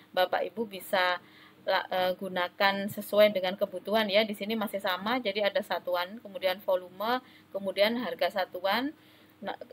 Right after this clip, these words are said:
baru nanti secara otomatis totalnya begitu. Nah, seperti itu. Kemudian untuk, eh, pengumpulan data, pengumpulan data ini terdiri dari apa saja? Kita coba cek di komponennya. Ini ada H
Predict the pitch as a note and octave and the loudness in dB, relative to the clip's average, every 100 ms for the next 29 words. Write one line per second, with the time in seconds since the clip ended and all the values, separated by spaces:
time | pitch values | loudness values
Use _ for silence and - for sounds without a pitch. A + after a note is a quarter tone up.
0 | - E3+ G3 A3 F#3+ A3+ - G#3 F#3 F#3 | 2 4 4 2 2 -2 2 2 4 2
1 | F#3 F#3 F3+ A3+ - - E3+ D#3+ E3 F#3 | 2 -2 -6 -6 -4 -4 -2 -4 -4 -2
2 | F3 D#3+ D#3+ D#3 D#3+ - D#3 - - - | -2 0 -4 -10 -16 -10 -8 -8 -14 -20
3 | - - E3 - - F3 - F3+ - G#3 | -4 -2 2 0 0 -4 -6 -10 -10 -2
4 | B3 C#4+ D4 D4 A3 G3+ G3+ G3 F#3+ G3 | 2 4 2 0 -2 -2 -6 -4 2 4
5 | A#3 C4 C4 - - - - - A#3 A3+ | 4 2 -2 -6 -16 -20 -8 0 2 0
6 | - B3 A#3+ A#3 A3+ - - G#3+ G#3+ G#3 | 4 8 10 8 4 0 -4 0 4 6
7 | G#3 G#3 - - - _ - - - _ | 6 4 2 -2 -10 _ -20 -20 -20 _
8 | - B3 A#3+ A#3+ A3+ A#3 A3+ G#3+ A3 G3+ | 0 2 4 2 4 4 6 4 2 0
9 | E3+ E3+ D#3+ A#3 - - - G#3 G#3 G3+ | 0 -2 -2 -2 -2 0 2 2 0 0
10 | G3+ G3 E3 - G#3 A#3+ C#4+ C#4+ G#3+ A#3 | 0 0 -4 -4 -2 0 0 -2 0 -2
11 | B3 A3 G3 G3+ G3 F#3 F3+ - F#3+ - | 0 -2 -2 -6 0 4 4 2 0 4
12 | F#3 F3+ G3+ B3+ C#4 G3+ G3 F#3+ F3+ E3+ | 2 2 0 -2 -2 -4 -4 -2 -2 -4
13 | - B3+ C#4+ - - - - - - - | -6 -4 -4 -8 -20 -20 -20 -20 -12 -8
14 | G3 - G#3 G3+ G3+ G3 F#3+ G#3 B3 C4+ | -8 0 0 2 2 2 -2 0 0 0
15 | A3 A3 G3 F3+ G#3 | -2 -2 2 2 2